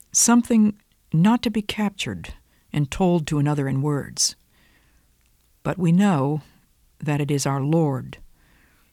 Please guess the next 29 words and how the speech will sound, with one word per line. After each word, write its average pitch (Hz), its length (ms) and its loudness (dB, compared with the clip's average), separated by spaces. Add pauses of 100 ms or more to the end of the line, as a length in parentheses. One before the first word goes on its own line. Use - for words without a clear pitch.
(360)
And 147 160 -4
then 165 220 2
perhaps 151 380 -4
the 143 100 -4
room 160 360 4
where 147 120 0
we 143 160 0
are, 135 320 -2
with 143 160 -4
its - 140 -4
furniture 156 560 -2
and 143 160 -4
books 139 360 -4
and 139 140 -4
flowers, 131 640 -4 (640)
seems 190 340 2
less 214 380 2 (120)
present 165 800 0
than 160 220 0
his 190 180 4
presence. - 640 -4 (1200)
And 170 100 0
the 175 60 0
heart 233 260 2
is 170 120 0
drawn 180 380 4
into 180 180 2
that 160 200 -2
sweetness - 720 -2